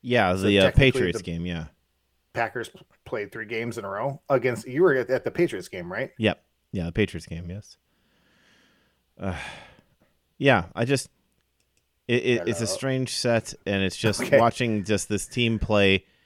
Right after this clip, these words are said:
Speaker 1: Uh, <sighs> the, LaFleur's things that he said after the game were things like, they asked him about, "Hey, we noticed, uh, you weren't getting, uh, here's the number of carries that, uh, you gave to Aaron Jones." And he's like, "Well, that's not enough."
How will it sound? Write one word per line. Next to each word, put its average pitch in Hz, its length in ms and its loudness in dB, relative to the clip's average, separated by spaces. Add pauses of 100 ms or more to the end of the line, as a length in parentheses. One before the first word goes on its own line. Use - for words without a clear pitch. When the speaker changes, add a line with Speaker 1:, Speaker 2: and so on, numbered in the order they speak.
(440)
Speaker 1:
Uh, 76 100 -8 (260)
<sighs> - 0 - (920)
the, 127 100 2 (240)
LaFleur's 208 600 2
things 147 280 -2
that 127 80 -2
he 113 100 -4
said 120 200 0
after 113 320 0
the 101 100 -2
game 101 280 2
were 92 100 0
things 101 220 -6
like, 95 160 -2 (160)
they 98 100 2
asked 113 260 2
him 107 80 0
about, 85 400 2 (380)
"Hey, 143 400 2 (420)
we 113 140 0
noticed, 113 460 4
uh, 107 160 6
you 107 180 4
weren't 113 220 4
getting, 107 380 4
uh, 87 200 -4
here's 127 300 0
the 143 80 4
number 135 160 6
of 113 80 2
carries 104 500 4
that, 92 380 0 (540)
uh, 82 320 -4
you 98 160 0
gave 95 260 4
to 95 200 0
Aaron 92 280 2
Jones." 85 380 0
And 85 120 -6
he's 85 80 -6
like, 87 160 -2
"Well, 107 120 4
that's 104 160 2
not 117 160 4
enough." 110 380 2